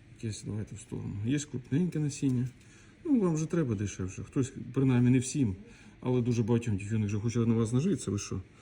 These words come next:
Давайте подивимося. По насіннячку, яке воно є. Ви бачите, що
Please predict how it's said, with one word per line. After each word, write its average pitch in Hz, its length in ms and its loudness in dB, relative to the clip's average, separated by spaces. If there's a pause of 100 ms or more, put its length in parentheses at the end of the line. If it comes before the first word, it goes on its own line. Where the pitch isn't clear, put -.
(500)
Давайте 170 420 0
подивимося. 95 460 -4 (1400)
По 113 60 -2
насіннячку, 113 560 0
яке 104 180 -4
воно 101 200 -2
є. 92 120 -6 (160)
Ви 117 140 -4
бачите, 135 280 -6 (1080)
що 107 220 0